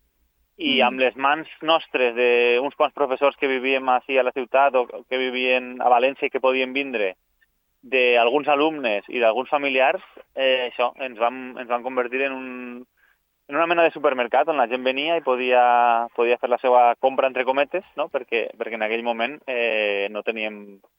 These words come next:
Speaker 1: cap supermercat a Paiporta, clar.
Speaker 2: I des del centre després, o sigui, quan es va recuperar l'activitat, diguem, escolar?
Speaker 1: Doncs mira, l'activitat escolar, eh, el dia no te'l, no te'l sé dir, però,
Speaker 2: Mm.
Speaker 1: però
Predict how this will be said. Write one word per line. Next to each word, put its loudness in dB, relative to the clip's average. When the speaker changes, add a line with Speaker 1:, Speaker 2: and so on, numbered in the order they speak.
Speaker 1:
cap 0
supermercat -2
a -2
Paiporta, -4
clar. -10
Speaker 2:
I -4
des -2
del -4
centre -8
després, -8
o -4
sigui, -8
quan -2
es -4
va 0
recuperar -2
l'activitat, -6
diguem, -6
escolar? -4
Speaker 1:
Doncs -8
mira, 2
l'activitat -2
escolar, 2
eh, 0
el -8
dia 0
no 2
te'l, 0
no -4
te'l 0
sé -6
dir, -4
però, 4
Speaker 2:
Mm. -10
Speaker 1:
però 0